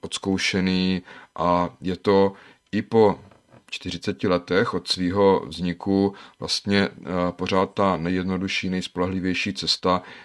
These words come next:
jak dostat nějaký matematický výraz do textu. A o to nám, eh, jde, protože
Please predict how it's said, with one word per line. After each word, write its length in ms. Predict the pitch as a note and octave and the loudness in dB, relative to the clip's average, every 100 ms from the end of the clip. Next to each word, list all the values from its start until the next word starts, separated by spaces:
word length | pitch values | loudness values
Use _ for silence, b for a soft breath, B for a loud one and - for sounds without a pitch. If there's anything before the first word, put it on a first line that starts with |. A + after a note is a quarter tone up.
| - | 0
jak 280 | F2+ A2 | 2 2
dostat 420 | G2+ F#2+ - F#2+ F#2+ | 2 -2 2 0 0
nějaký 560 | F#2 F2+ - F#2+ F2+ | -2 -2 -2 0 0
matematický 640 | - E2+ F#2+ F2+ F2+ - F#2+ | -2 -4 -4 -6 -8 -6 -4
výraz 460 | E2 F2 E2+ E2+ | 0 0 0 0
do 220 | D#2 E2+ E2+ | 0 0 0
textu. 520 | - E2 - - D2+ B B B - | -4 -10 -10 -10 -14 B B B -8
A 180 | E2 D2+ - | -6 -6 -8
o 100 | - | -6
to 160 | - | 2
nám, 320 | G2+ G#2 G#2 G2 | 6 6 4 0
eh, 400 | E2+ F2 E2+ E2+ | 0 0 0 -2
jde, 200 | E2 F#2+ | 0 -2
protože 540 | G#2 - F#2+ G2+ G2 | -2 -6 -2 4 2